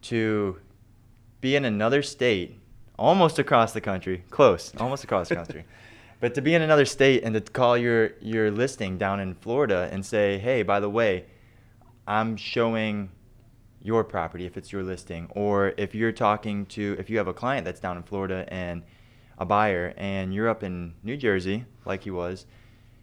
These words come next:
Speaker 1: and you wanna show them properties, and that's the only day that they could have seen those properties, and I believe it was a Saturday that it was those day, that day that they could only see those properties. Well, you can't be in two places at once. It would be awesome to be in two places at once. I, I would be a lot more successful in my life if I w-,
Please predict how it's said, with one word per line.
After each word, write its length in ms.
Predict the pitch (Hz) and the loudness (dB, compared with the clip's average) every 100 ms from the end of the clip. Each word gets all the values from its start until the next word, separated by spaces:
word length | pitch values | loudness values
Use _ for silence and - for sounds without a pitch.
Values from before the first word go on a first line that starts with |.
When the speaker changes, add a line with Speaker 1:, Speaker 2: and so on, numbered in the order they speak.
| - | -10
Speaker 1:
and 200 | 104 104 | -4 -2
you 120 | 113 | 0
wanna 160 | 127 117 | 2 2
show 180 | 117 117 | 4 2
them 160 | 110 | 2
properties, 560 | 98 113 135 117 101 98 | 0 2 2 2 -4 -2
and 80 | 101 | -2
that's 140 | 113 | -4
the 120 | 98 | -4
only 220 | 90 113 107 | -4 -4 0
day 220 | 117 117 | 0 2
that 140 | 95 | 0
they 120 | 107 | -2
could 140 | 107 101 | -4 -4
have 140 | 87 - - - | -8 -10 -20 -14
seen 200 | - 110 | -8 -4
those 120 | 95 | -4
properties, 520 | - 110 143 90 85 | 0 0 0 -6 -4
and 100 | 98 | -4
I 40 | |
believe 240 | 95 110 110 | -4 -4 -4
it 40 | |
was 120 | 104 | -4
a 40 | 90 | -6
Saturday 480 | - 107 127 92 87 | -2 2 2 0 -4
that 180 | 85 - - - | -6 -8 -14 -8
it 20 | |
was 200 | 92 87 | -6 -4
those 220 | 92 87 | -6 -6
day, 180 | 98 - | -6 -8
that 200 | 90 85 | -8 -8
day 160 | 90 90 | -8 -8
that 180 | 82 - | -10 -10
they 220 | 90 90 | -8 -8
could 120 | 92 | -10
only 160 | 90 87 | -10 -10
see 140 | 95 | -8
those 160 | 85 78 | -8 -8
properties. 540 | 90 82 - 80 - - - - - - - - | -6 -6 -6 -12 -12 -20 -20 -20 -20 -20 -20 -8
Well, 180 | 110 110 | 0 2
you 160 | 110 127 | 0 -4
can't 260 | 147 117 | -2 -2
be 120 | 110 | -2
in 100 | 107 | -2
two 140 | 101 110 | -4 -6
places 320 | 104 95 95 | -4 -6 -4
at 160 | 85 80 | -6 -6
once. 300 | 82 76 95 | -8 -10 -6
It 60 | |
would 120 | 104 | -4
be 220 | 104 101 - - | -2 -4 -6 -4
awesome 400 | 98 98 - 87 | -2 -2 -4 -12
to 60 | |
be 160 | 82 87 | -10 -10
in 100 | 85 | -10
two 140 | 87 | -12
places 320 | - 85 82 85 | -12 -10 -10 -12
at 120 | - | -12
once. 300 | 85 80 90 | -12 -12 -8
I, 220 | 92 95 - - | -6 -6 -8 -6
I 100 | 98 | -6
would 140 | 92 | -4
be 100 | 98 | -4
a 60 | 90 | -4
lot 200 | 92 82 | -4 -4
more 140 | 98 | -8
successful 520 | - 87 - 120 110 | -10 -12 -2 -2 -2
in 60 | 87 | -8
my 80 | 82 | -6
life 320 | 85 85 - | -6 -8 -12
if 100 | - | -10
I 140 | 87 87 | -6 -6
w-, 200 | 85 | -8